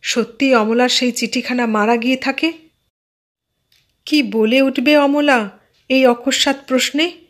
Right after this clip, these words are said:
পৃথিবী কাঁপিয়ে ঝাঁপিয়ে পড়বে না সোমেশ্বরের ওপর? তনুর চিঠি মানে? তনুর চিঠি মানে কি?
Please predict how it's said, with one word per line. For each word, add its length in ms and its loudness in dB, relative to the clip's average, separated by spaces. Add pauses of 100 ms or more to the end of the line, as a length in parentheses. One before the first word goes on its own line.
(720)
পৃথিবী 440 2
কাঁপিয়ে 520 2
ঝাঁপিয়ে 500 0
পড়বে 320 2
না 120 2
সোমেশ্বরের 600 0
ওপর? 240 4 (1500)
তনুর 320 0
চিঠি 360 0
মানে? 400 0 (720)
তনুর 320 4
চিঠি 280 4
মানে 240 4
কি? 400 0